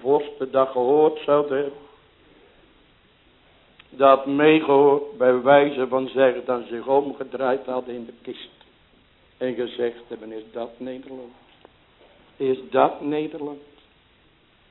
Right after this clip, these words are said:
Is dat Nederland?" Hebben we daar ons leven voor afgelegd? Hebben we daar ons bloed voor gestort?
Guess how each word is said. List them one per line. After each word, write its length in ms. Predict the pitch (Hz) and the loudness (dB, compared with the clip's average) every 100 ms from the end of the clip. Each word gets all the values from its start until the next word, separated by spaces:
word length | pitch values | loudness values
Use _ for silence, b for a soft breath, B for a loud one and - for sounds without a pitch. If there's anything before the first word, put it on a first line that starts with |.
| _ _ _ _ | _ _ _ _
Is 300 | - 113 - - | -10 -10 -12 -18
dat 220 | 107 113 117 | -12 -12 -12
Nederland?" 640 | 123 131 135 135 127 127 - _ _ _ _ _ _ _ _ _ _ _ _ _ _ - - - _ _ | -14 -14 -14 -16 -20 -20 -20 _ _ _ _ _ _ _ _ _ _ _ _ _ _ -20 -20 -20 _ _
Hebben 400 | 117 143 135 139 | -2 0 4 4
we 200 | 143 143 | 4 2
daar 520 | 147 147 156 165 160 | 4 6 8 6 4
ons 360 | 170 160 160 160 | 6 6 4 -2
leven 600 | 156 160 156 151 151 143 | -2 2 2 2 -4 -4
voor 240 | 143 143 | -2 -2
afgelegd? 440 | 143 - - 131 - _ _ b b b b | -4 -8 -12 -12 -14 _ _ b b b b
Hebben 200 | 113 113 | -14 -10
we 180 | 113 113 | -10 -6
daar 340 | 123 135 139 | 0 4 4
ons 220 | 147 147 123 | 2 -4 -6
bloed 260 | 143 147 - | -10 -10 -8
voor 160 | 135 | -8
gestort? 360 | 131 - - | -8 -14 -20